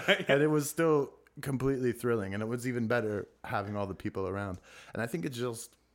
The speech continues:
Speaker 2: gonna be word of mouth now that there's people, Conor McGregor, uh,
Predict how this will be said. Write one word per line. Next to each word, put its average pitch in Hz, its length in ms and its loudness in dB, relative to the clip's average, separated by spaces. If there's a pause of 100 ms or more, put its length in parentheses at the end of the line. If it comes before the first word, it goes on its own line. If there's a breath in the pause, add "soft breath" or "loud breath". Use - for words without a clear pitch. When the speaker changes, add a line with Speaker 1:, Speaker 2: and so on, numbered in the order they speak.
(200)
Speaker 2:
gonna 110 180 -2
be 107 200 0
word 104 320 0
of 98 120 -4
mouth 104 400 -4
now 104 220 -2
that 101 340 -6
there's 101 180 -4
people, 98 480 -6 (220)
Conor 95 320 -6
McGregor, 98 560 -2 (480 loud breath)
uh, 95 200 -4